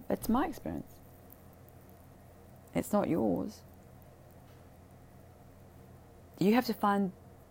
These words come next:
the authentic experience of your life, where it really rings true. Before, nothing meant anything to me. I didn't, I just was just going through the motions.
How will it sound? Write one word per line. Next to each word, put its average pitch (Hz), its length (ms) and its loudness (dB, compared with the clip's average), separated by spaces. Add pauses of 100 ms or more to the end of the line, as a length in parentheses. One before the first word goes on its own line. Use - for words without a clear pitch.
(560)
the 170 140 2
authentic 180 420 4
experience 160 540 -2
of 151 40 -4
your 151 180 -4
life, 160 240 -8 (920)
where 180 200 10
it - 140 0
really 190 540 2
rings 156 320 0
true. - 340 -4 (4000)
Before, 196 400 4
nothing 175 400 -2
meant - 220 -6
anything 131 380 -6
to - 140 -12
me. - 240 -6
I - 120 -8
didn't, 139 200 0 (220)
I 123 120 0
just - 260 -4
was 120 160 -4
just - 240 -6
going 117 180 0
through - 140 -10
the - 60 -6
motions. - 720 -8